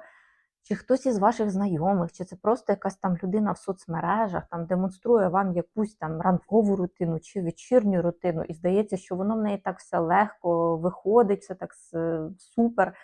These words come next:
то тут варто пам'ятати, що перше, в неї дійсно можуть бути якісь привілеї, друге, що вона не вчора захотіла, а сьогодні отримала, а це був якийсь процес і швидше за все тривалий.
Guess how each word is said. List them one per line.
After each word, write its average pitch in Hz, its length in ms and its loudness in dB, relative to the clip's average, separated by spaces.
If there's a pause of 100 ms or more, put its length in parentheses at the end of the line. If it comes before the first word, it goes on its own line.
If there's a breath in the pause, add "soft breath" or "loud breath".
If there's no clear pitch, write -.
(400 loud breath)
то 214 80 4
тут 277 440 0
варто 190 360 0
пам'ятати, 190 600 -4
що 180 220 -8
перше, 156 400 -4
в 170 40 -4
неї 185 220 0
дійсно 196 360 -2
можуть 175 320 -4
бути 180 260 -8
якісь 175 260 -6
привілеї, 180 880 -2
друге, 175 540 0
що - 220 -8
вона 196 320 0
не 185 240 0
вчора 214 440 6
захотіла, 180 580 0
а - 40 0
сьогодні 175 500 -2
отримала, 180 580 -4
а 175 60 -10 (100)
це 202 200 -2
був 180 340 -2
якийсь 180 480 -4
процес 208 680 -2
і 208 40 -8
швидше 185 400 -6
за 165 80 -4
все 170 220 -8
тривалий. 156 460 -4